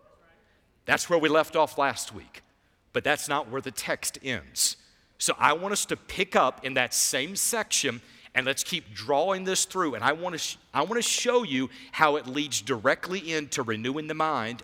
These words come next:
over in Romans chapter twelve. So I just stated our ability to know God is under attack. Now we need to stop and ask the question, why would Satan want to distract you from knowing God?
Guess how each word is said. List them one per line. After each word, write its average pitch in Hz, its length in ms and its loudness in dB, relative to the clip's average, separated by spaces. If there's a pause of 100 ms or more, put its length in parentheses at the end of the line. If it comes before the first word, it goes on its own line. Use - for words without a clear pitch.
over 135 380 0 (260)
in 135 160 0
Romans 123 320 -2
chapter 110 440 0 (180)
twelve. - 540 0 (340)
So 139 260 4 (140)
I 131 80 4
just 160 300 2
stated 147 340 0
our 139 160 4
ability 202 380 0
to 190 80 0
know 196 180 4
God 185 280 2
is 180 120 -4
under 175 260 0
attack. - 500 -6 (680)
Now 143 120 2
we 147 80 -2
need 160 140 0
to 139 80 0
stop - 880 0 (220)
and 185 180 4
ask 160 360 0
the 160 80 -6
question, 139 500 0 (640)
why 180 580 4 (200)
would 208 160 -2
Satan 147 640 2 (120)
want 135 320 -6
to 135 100 -8
distract 117 680 -4
you 90 320 -8 (360)
from 98 260 -6
knowing 98 300 -4
God? 85 280 -8